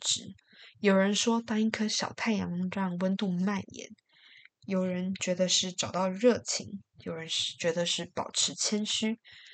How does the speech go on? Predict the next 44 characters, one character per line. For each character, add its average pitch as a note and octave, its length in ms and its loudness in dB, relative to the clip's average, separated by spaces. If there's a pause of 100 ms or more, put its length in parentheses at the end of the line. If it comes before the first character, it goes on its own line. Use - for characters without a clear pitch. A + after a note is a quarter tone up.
(180)
有 A3 160 8
人 A3+ 100 6
觉 A#3+ 140 8
得 B3 100 12
是 A#3 200 6
提 G3 240 -2
升 G#3+ 260 4
自 - 180 -4
我 C#3 200 -4
能 C#3 180 -10 (100)
量， F#3+ 220 -2 (380)
跟 F#3 240 -4
增 B3+ 240 0
强 F#3 280 0
连 F3 280 -2
结 D#3+ 240 -2
也 F3 320 -4
很 - 300 -2
重 - 220 -6 (120)
要。 - 200 -6 (540)
那 G3+ 240 2
套 - 260 0
用 A3 280 4
Andrew A#3 420 4
的 - 100 -10
一 D2+ 140 -8
句 - 160 -6
话， - 260 -4 (460)
他 G3+ 140 4
说 A3+ 360 4 (440)
，“知 G#3 260 4
道 G#3 220 4
到 F#3+ 180 4
做 F#3 260 0
到 F3 220 -2
是 - 160 -2
世 F#3 260 4
界 F3+ 140 -2
上 F3 300 0
最 - 400 -4 (100)
长 - 320 -6
远 F3 140 -6
的 - 80 -16
路。” - 260 -8